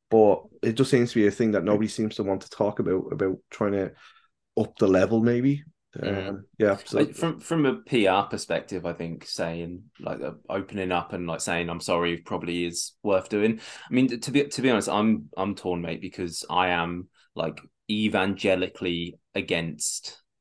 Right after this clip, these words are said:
Speaker 2: var. I hate
Speaker 1: Yeah,
Speaker 2: var.
Speaker 1: I, I know
Speaker 2: I
Speaker 1: you
Speaker 2: d-,
Speaker 1: do.
Speaker 2: I absolutely despise it. So,
Speaker 1: <laughs>
Speaker 2: like, I, I will, I, like, I don't wanna go too hard on the ref 'cause I would rather a few decisions like this a season than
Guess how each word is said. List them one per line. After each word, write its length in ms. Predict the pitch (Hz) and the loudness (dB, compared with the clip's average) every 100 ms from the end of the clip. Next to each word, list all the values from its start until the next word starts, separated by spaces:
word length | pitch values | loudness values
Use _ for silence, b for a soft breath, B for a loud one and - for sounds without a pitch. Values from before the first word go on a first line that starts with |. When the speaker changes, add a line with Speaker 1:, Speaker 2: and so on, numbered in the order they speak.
| _ _ | _ _
Speaker 2:
var. 300 | 87 78 - - | -4 -4 -4 -6
I 100 | 92 | -6
hate 260 | - 92 | -2 6
Speaker 1:
Yeah, 120 | 120 | 8
Speaker 2:
var. 340 | 101 80 95 - | 8 4 -4 0
Speaker 1:
I, 120 | 95 | 6
I 40 | 113 | 8
know 120 | 113 | 8
Speaker 2:
I 40 | |
Speaker 1:
you 40 | 98 | 8
Speaker 2:
d-, 120 | 95 | 4
Speaker 1:
do. 60 | - | 4
Speaker 2:
I 200 | - - | 2 2
absolutely 440 | 87 82 139 98 87 | 0 0 0 0 0
despise 480 | 90 - 90 - | 0 4 6 6
it. 140 | 90 - | 4 2
So, 140 | 101 | 4
Speaker 1:
<laughs> 340 | 104 - - - | 2 0 -6 4
Speaker 2:
like, 140 | 113 | 6
I, 260 | 98 113 120 | 6 6 6
I 280 | 92 107 113 | 4 4 4
will, 380 | 110 107 110 - _ _ _ _ _ _ _ - | 2 -2 -4 -10 _ _ _ _ _ _ _ 0
I, 40 | |
like, 240 | 104 95 113 | 4 4 4
I 20 | |
don't 160 | 117 107 | 4 2
wanna 140 | 101 | 0
go 140 | 95 | 0
too 200 | 92 113 | 0 -2
hard 180 | 104 95 | 0 0
on 60 | 95 | 0
the 80 | 92 | -2
ref 220 | 90 - | -2 -2
'cause 140 | 110 | 2
I 100 | 101 | 4
would 140 | 101 92 | 4 2
rather 420 | 98 95 95 92 | 4 4 2 -4
a 60 | |
few 240 | - 95 90 | -4 -4 -4
decisions 420 | 85 87 90 87 | -4 -4 -4 -4
like 140 | 85 80 | -4 -2
this 160 | 87 | -4
a 60 | 90 | -4
season 460 | 82 87 80 73 | -4 -4 -4 -6
than 340 | 78 71 82 | -6 -6 -8